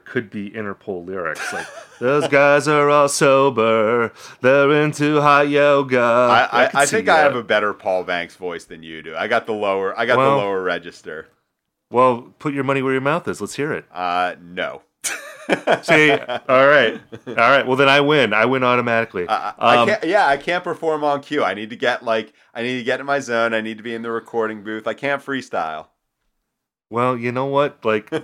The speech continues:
Speaker 1: lights
Speaker 2: <laughs>
Speaker 1: are on right now, man.
Speaker 2: Oh,
Speaker 1: You know,
Speaker 2: God.
Speaker 1: you, the pe-, the people are waiting. Um, I love this letter, and it just makes me feel like we need to cultivate a network of brother-in-laws
Speaker 2: <laughs>
Speaker 1: or brothers-in-law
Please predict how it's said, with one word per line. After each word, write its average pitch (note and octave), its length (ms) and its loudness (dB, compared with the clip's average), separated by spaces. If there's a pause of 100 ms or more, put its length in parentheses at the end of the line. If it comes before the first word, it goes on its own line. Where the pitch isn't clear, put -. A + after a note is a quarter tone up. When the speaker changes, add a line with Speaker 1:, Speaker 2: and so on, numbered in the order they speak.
(160)
Speaker 1:
lights D3 340 0
Speaker 2:
<laughs> A2+ 340 -6
Speaker 1:
are B2 160 4
on C3+ 220 4
right B2+ 200 2
now, B2+ 240 2
man. A2 440 0
Speaker 2:
Oh, E2 360 -8
Speaker 1:
You A2+ 100 -8
know, A2+ 180 4
Speaker 2:
God. A#2+ 80 0
Speaker 1:
you, B2+ 100 -6
the G#2+ 140 -6
pe-, D3+ 440 -4
the C3+ 100 -2
people C#3+ 340 -4
are B2+ 100 -2
waiting. B2 300 -2 (300)
Um, B2+ 380 0 (720)
I G#2 60 0
love E3+ 220 2
this D3+ 180 -6
letter, A2+ 500 2 (220)
and A#2+ 120 -2
it A#2+ 60 -4
just C#3+ 200 -4
makes D3 180 -4
me B2 80 -6
feel A#2+ 240 -4
like G#2+ 240 0
we A2 100 -8
need A#2 160 -10
to G#2+ 60 -6
cultivate G#2+ 600 -6
a G2+ 80 -10
network G2 560 -8
of F2 180 -14
brother-in-laws F2 960 -8 (260)
Speaker 2:
<laughs> C#3+ 280 -14
Speaker 1:
or A2 100 0
brothers-in-law G2+ 1040 0